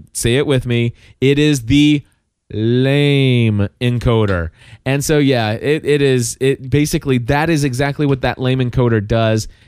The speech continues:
and, and it, and it really overcompresses everything. And so, and of course, those of you who are hearing it live, you hear it as I hear it because it's coming over Ustream. But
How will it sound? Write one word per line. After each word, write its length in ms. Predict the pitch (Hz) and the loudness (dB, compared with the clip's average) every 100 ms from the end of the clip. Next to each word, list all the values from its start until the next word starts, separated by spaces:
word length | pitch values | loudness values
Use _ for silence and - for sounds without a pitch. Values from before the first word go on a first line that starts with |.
| - | -6
and, 260 | 113 113 110 | -2 -2 0
and 160 | 113 | -2
it, 120 | 113 | -2
and 140 | 107 110 | -2 -4
it 80 | 107 | -4
really 760 | 113 113 120 135 131 127 - - | -4 -2 2 4 4 2 0 0
overcompresses 960 | 127 147 139 131 123 113 113 110 107 110 | 2 4 4 2 0 -2 0 -2 0 -2
everything. 420 | 110 101 98 92 _ - - | -2 -2 -4 -6 _ -20 -10
And 200 | 143 143 | -4 -2
so, 320 | - 165 151 - | 2 2 2 0
and 140 | 151 | 0
of 100 | 147 | 2
course, 240 | 202 180 | 0 0
those 300 | 147 165 202 | 0 0 0
of 80 | 190 | 2
you 160 | 175 151 | 4 4
who 80 | 151 | 4
are 100 | 135 | 2
hearing 320 | 156 151 139 | 0 0 0
it 180 | 127 127 | -2 -2
live, 460 | 127 147 165 160 | -2 0 0 -2
you 160 | 139 170 | -2 -4
hear 240 | 151 143 | 0 0
it 80 | 127 | 2
as 180 | 117 113 | 0 0
I 180 | 147 156 | 0 0
hear 260 | 143 120 | 0 0
it 120 | 123 _ _ _ | -2 _ _ _
because 260 | 131 143 123 | -4 -2 -2
it's 120 | 120 | -2
coming 260 | - 127 123 | -2 0 2
over 220 | 120 117 | 2 2
Ustream. 480 | 120 139 127 117 120 | 0 0 -2 -4 -4
But 420 | 202 240 156 - | -2 0 -2 -6